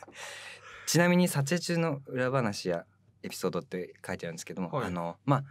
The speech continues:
Speaker 1: たくさんね、あの、キャストの方発表になってましたけども、
Speaker 2: うん。
Speaker 1: 僕はあの、趣里ちゃんと一緒のシーンが多くてですね、
Speaker 2: はい。はい。
Speaker 1: その中でお話ししてたら、なんと趣里ちゃん、このラジオ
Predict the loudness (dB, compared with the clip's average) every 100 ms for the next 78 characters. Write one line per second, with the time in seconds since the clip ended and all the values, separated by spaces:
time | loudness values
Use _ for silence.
0 | -18 _ -20 _ _ _ _ _ _ _
1 | -6 -4 0 2 4 2 2 0 -2 -4
2 | -6 -8 -4 -4 -4 -6 -8 -2 0 0
3 | -4 -10 -8 -8 -6 -6 -4 2 4 4
4 | 4 4 4 2 0 -4 -4 -4 -4 -2
5 | -4 0 -2 -2 -8 -4 -2 -2 -2 -10
6 | -18 -4 0 2 2 2 2 0 0 -4
7 | -6 -6 -4 -4 -2 -2 -4 -6 -10 -12
8 | -8 -4 -2 0 0 -2 -4 -8